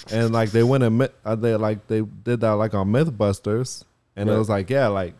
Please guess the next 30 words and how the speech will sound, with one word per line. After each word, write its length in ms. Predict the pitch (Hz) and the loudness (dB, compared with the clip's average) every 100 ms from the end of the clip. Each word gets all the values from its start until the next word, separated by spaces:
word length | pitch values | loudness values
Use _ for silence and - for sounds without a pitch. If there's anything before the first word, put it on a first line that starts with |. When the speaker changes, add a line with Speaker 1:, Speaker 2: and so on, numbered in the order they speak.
| _ _ _ | _ _ _
Speaker 1:
you, 160 | 110 107 | -8 -6
like, 220 | 95 101 | -4 -4
this 180 | 95 110 | -2 -2
is 60 | 104 | -4
possible. 600 | - 117 117 92 90 87 | -2 -2 -2 -6 -6 -6
Speaker 2:
Right, 200 | 107 120 | -2 -2
you 120 | 87 107 | 0 -4
could 120 | 107 | -2
do 100 | 117 | -4
this. 320 | 95 80 - - _ _ _ - | -4 -10 -14 -20 _ _ _ -2
Speaker 1:
So, 160 | 104 | 0
Speaker 2:
Yeah. 60 | 127 | 2
Speaker 1:
like, 200 | 120 110 | 2 0
uh, 60 | 113 | -4
like, 200 | - 120 113 | -4 -2 -2
a, 100 | 101 - | -6 -8
when, 160 | 117 107 | -8 -4
like, 200 | 110 95 | -4 -4
when 140 | 117 | -4
you 220 | 127 135 | 0 0
have 180 | 135 135 | 0 0
a 80 | 107 | 0
big, 440 | 87 117 123 117 98 - _ | 2 2 2 0 -6 -20 _
uh, 420 | 104 101 92 90 87 - _ _ _ _ | -4 -2 0 -2 -6 -12 _ _ _ _
when 140 | - 110 | -4 0
you 60 | |
have 120 | 120 110 | 2 2
a 80 | |
big 260 | 95 110 107 | 0 0 -2
fucking 420 | 101 110 107 95 | -2 -4 -4 -6